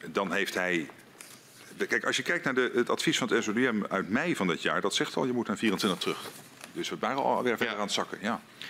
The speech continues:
Speaker 2: Ehm, een van de andere, eh,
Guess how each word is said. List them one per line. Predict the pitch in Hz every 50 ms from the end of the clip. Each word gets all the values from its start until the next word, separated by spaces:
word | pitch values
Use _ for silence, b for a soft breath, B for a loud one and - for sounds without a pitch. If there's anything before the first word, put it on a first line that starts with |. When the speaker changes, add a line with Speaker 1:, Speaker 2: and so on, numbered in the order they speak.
| B B B B B B B B B B B B -
Speaker 2:
Ehm, | - 104 110 110 113 113 113 117 117 120 120 120 117 117 113 113 107 - B B B B - - - - - - - - - B B B B B B B B B B B B B B
een | - 120 131 139
van | 127 131 131
de | 120
andere, | - - 160 170 156 143 127 120 113 110 - -
eh, | - 107 110 107